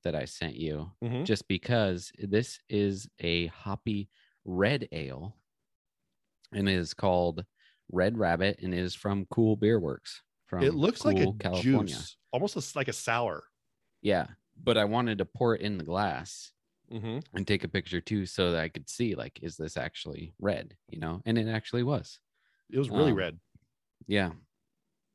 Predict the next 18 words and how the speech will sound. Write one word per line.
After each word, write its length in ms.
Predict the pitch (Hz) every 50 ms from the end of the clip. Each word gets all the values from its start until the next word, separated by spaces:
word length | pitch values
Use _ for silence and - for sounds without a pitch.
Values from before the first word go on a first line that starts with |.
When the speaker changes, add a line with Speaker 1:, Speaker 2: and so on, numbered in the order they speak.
| _ _ _ - _ _ -
Speaker 1:
Um, 480 | 92 92 90 82 80 73 - 78 78 - - _ _ _ _ _
but, 160 | - 101 92 85
uh, 360 | 90 87 85 80 78 80 78 - _ _ _ _ _ _ _ _ _ _ _ _ _ _ -
I 60 | 92
realized, 720 | 92 87 92 92 90 87 87 87 80 73 87 87 - - _
"Oh, 200 | - 110 107 95
shoot, 360 | 87 - - - 113 98 87 - _ _
we're 200 | 101 98 98 95
doing 440 | 87 87 101 101 101 95 90 87 85
the 160 | 82 80 76
podcast 640 | - - 107 95 95 87 - 92 80 69 - - -
today 420 | 90 78 73 95 92 85 82 78
'cause 200 | - - 87 82
I'm 120 | 82 80
not 180 | 80 80 76 65
used 300 | 80 90 104 - - -
to 100 | 87 76
this, 480 | 71 67 65 78 87 - - - -